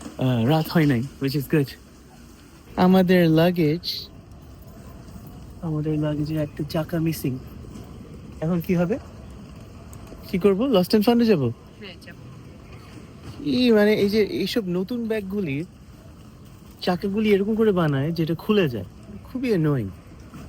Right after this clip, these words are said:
Speaker 1: Anyways, এখন তো মহা সমস্যা হয়েছে। তো দেখা যাক, Lost and Found-এ যাই আমরা। ওকে, আমরা একটা রিপোর্ট ফাইল করলাম যে আমাদের হুইল মিসিং। তো ওরা বলছে যে, আহ,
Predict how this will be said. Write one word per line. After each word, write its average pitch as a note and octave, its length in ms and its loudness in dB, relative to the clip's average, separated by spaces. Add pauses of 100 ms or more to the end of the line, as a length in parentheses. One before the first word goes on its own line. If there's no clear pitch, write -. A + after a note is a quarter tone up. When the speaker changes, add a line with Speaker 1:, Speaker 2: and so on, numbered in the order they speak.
(560)
Speaker 1:
Anyways, D3 440 0
এখন E3+ 240 -2
তো E3+ 160 -4
মহা F3+ 200 0
সমস্যা D#3+ 380 -2
হয়েছে। B2 240 -6 (320)
তো D#3 60 -2
দেখা D#3+ 200 0
যাক, C#3 160 0
Lost D3 200 2
and D#3+ 140 2
Found-এ C#3+ 300 4
যাই A2 200 4
আমরা। G#2 200 0 (520)
ওকে, F3+ 200 -4 (1120)
আমরা F3+ 260 4
একটা G3+ 280 2
রিপোর্ট F#3+ 400 2 (300)
ফাইল G3+ 300 4
করলাম A3 420 0 (280)
যে E3+ 100 2
আমাদের F3 420 -2 (500)
হুইল G3 160 0
মিসিং। G3 480 0 (840)
তো D#3 380 -2 (400)
ওরা F#3 180 0
বলছে F#3 440 0
যে, E3 440 2 (260)
আহ, C3 300 -2